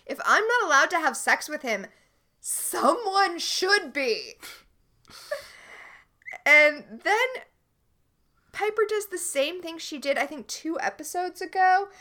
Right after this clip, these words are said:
where she knocks a pitcher of iced tea off of the counter. A couple of episodes, it was a box of cereal. And then, like,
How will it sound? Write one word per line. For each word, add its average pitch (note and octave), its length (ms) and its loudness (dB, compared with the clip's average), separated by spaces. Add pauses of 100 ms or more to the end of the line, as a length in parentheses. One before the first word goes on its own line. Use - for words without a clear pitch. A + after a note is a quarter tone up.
(180)
where D#4+ 140 -6
she D#4 260 -8
knocks C4+ 460 0
a G4+ 60 -8
pitcher - 400 -10
of C4 120 -2
iced - 460 -2
tea B3+ 480 -6
off B3 220 0
of B3 120 -10
the A#3 80 -4
counter. B3 640 -2
A - 60 -6
couple D4 260 -8
of A#3+ 60 -4
episodes, B3 380 -6
it G#3+ 60 -6
was A3+ 120 -8
a A3+ 40 -10
box A3 340 -2
of G#3+ 80 -14
cereal. C#4 720 0 (520)
And E4 240 -2
then, D4+ 320 0
like, C#4+ 460 -2